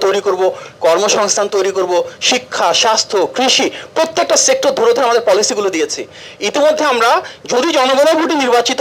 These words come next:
হয়ে রাষ্ট্র পরিচালনায় আসি, প্রথম একশো দিনে কী করব, প্রথম একশো আশি দিনে কী করব, সেই পরিকল্পনা দিয়েছি নির্বাচন অনেক আগে থেকে। আমাদের এই চিন্তাগুলো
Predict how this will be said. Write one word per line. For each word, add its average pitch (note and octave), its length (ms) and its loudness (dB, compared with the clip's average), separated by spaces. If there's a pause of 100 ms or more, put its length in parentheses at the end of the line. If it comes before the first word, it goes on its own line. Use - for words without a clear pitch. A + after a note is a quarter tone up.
হয়ে A3+ 200 4
রাষ্ট্র A3 280 0
পরিচালনায় G#3 480 0
আসি, E3+ 160 0 (360)
প্রথম A#3 240 2 (120)
একশো - 280 0
দিনে C4+ 200 0
কী G#3+ 140 -2
করব, B2+ 160 -4 (420)
প্রথম A#3 220 2 (100)
একশো - 260 0
আশি D#4+ 200 0
দিনে D#4 220 0
কী C4 120 -2
করব, E3+ 120 -2 (400)
সেই F4 260 0
পরিকল্পনা C4 540 2
দিয়েছি F#3 220 0 (100)
নির্বাচন C#4 320 2 (120)
অনেক D4 220 0
আগে B3 180 2
থেকে। E3 180 -4 (480)
আমাদের C4 240 0 (140)
এই D#4+ 140 0
চিন্তাগুলো E4 340 2